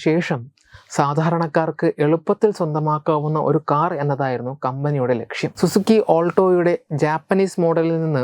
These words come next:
പ്രചോദനം ഉൾക്കൊണ്ടാണ് ഈ വാഹനം നിർമ്മിച്ചത്. ചിലർ പിടിച്ചേ, ചിലർ പിടിച്ചേ. തുടക്കത്തിൽ എഴുന്നൂറ്റി തൊണ്ണൂറ്റിയാറ് സി സി പെട്രോൾ എഞ്ചിനുമായി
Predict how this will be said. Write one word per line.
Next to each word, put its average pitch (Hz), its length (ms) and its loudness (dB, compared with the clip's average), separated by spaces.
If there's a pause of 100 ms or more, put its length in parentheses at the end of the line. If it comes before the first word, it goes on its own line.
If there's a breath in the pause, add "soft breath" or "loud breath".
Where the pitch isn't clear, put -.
(120)
പ്രചോദനം 147 440 0 (100)
ഉൾക്കൊണ്ടാണ് 147 640 0 (180)
ഈ - 20 4 (140)
വാഹനം 139 420 0
നിർമ്മിച്ചത്. 113 400 -4 (220)
ചിലർ 147 160 4
പിടിച്ചേ, 143 240 2
ചിലർ 139 260 0
പിടിച്ചേ. 143 180 -2 (160)
തുടക്കത്തിൽ 165 420 2 (160)
എഴുന്നൂറ്റി 180 360 2
തൊണ്ണൂറ്റിയാറ് 175 680 0
സി 185 180 2
സി 190 100 0 (120)
പെട്രോൾ 196 440 2
എഞ്ചിനുമായി 175 460 0